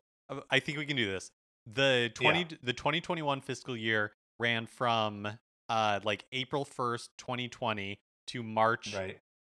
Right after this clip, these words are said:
Speaker 1: And then, so that means the twenty fiscal year ran from,
Speaker 2: What?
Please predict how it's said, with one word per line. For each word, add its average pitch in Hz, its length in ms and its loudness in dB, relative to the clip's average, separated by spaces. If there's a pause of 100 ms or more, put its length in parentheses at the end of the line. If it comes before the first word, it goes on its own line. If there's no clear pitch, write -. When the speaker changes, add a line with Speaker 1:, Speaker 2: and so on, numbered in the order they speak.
(120)
Speaker 1:
And 123 180 2 (100)
then, 117 440 4
so - 120 -4
that 135 120 0
means 127 260 -8
the 110 320 -6
twenty 156 560 -2
fiscal 120 440 -6
year 104 400 0 (260)
ran 110 400 0
from, 107 480 -2
Speaker 2:
What? 101 180 -6